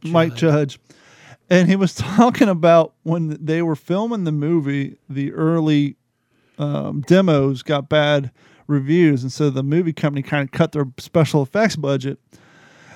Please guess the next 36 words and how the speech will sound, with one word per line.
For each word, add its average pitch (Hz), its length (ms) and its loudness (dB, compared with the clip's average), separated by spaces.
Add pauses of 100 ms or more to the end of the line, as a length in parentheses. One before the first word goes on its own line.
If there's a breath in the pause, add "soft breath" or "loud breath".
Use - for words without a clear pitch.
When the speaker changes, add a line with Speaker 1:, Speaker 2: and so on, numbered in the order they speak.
(120)
Speaker 1:
And 175 200 -2
so 180 460 2 (160)
he 190 160 4
was 202 100 2
trying 214 220 0
to 208 40 -2
make 190 200 -2
this 165 160 -2
futuristic 185 640 0
movie 165 320 0
with 151 160 -2
all 160 160 0
these 151 220 0
props 165 600 -2
and 143 240 -2
all 151 140 0
the 151 100 0
special 151 400 0
effects 165 400 -2
on 139 80 -2
a 135 60 -2
shoestring 139 540 -4
budget. 156 380 2 (920)
And 165 260 -2
in 180 140 -2
his 165 180 2
script, - 580 -4 (600 soft breath)
he, 165 240 0 (100)
he 165 160 2
had 160 200 2
described 156 520 0
that 143 200 -2
the 147 60 -6
people 214 320 -4
of 180 40 -4
the 160 60 -4